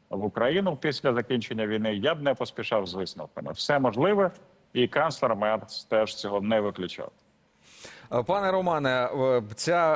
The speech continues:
Speaker 2: е, думка канцлера Мерца з приводу, е, якщо би Німеччина не збільшила витрати на оборону, нато би, можливо, розпалося ледь ве-,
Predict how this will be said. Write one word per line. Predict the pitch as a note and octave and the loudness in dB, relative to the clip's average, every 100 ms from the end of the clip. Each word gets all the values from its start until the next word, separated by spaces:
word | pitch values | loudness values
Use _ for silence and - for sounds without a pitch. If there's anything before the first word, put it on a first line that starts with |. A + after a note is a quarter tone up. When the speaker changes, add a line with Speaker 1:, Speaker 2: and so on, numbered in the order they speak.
| A#2+ | 4
Speaker 2:
е, | A#2+ G2 F#2 A2+ | 2 0 -4 -4
думка | G#2 G2 E3+ C#3+ C3 G2 D#2+ - - | -4 0 2 4 2 0 -2 -10 -8
канцлера | - A2+ G#2 - A2+ G#2+ | -2 0 -2 0 2 2
Мерца | G#2+ B2+ D3 - A2+ | 2 0 0 -2 -4
з | |
приводу, | - B2 A#2+ A2 A#2+ A2+ - - - F#2+ | 0 0 2 2 2 0 -2 -12 -16 -4
е, | G#2 F#2 F2+ - | -2 -2 -8 -10
якщо | A#2 A#2+ B2 - C3 | -2 0 0 0 2
би | B2 A#2+ | 4 2
Німеччина | A2+ B2 B2 B2+ A2 G#2+ | 2 2 0 0 0 2
не | A2 | 0
збільшила | F#2+ A2 G#2+ - G#2+ | 0 -2 -2 0 2
витрати | G#2 G2+ G2+ G#2 | 2 0 0 2
на | G2+ | 2
оборону, | G#2 A#2 B2+ A#2 G#2 - | 2 2 2 2 0 0
нато | G#2+ A2+ A2 G#2 G2+ | -2 2 0 0 0
би, | G#2 G2+ - | 2 2 2
можливо, | G2+ G#2 F#2+ G#2 G2+ G2+ | 0 -2 0 0 2 2
розпалося | G2 - A2 G2 F#2+ - F#2+ | 0 -2 0 2 2 0 0
ледь | F#2+ G2+ F2+ | 2 2 0
ве-, | G2+ G2+ | 0 0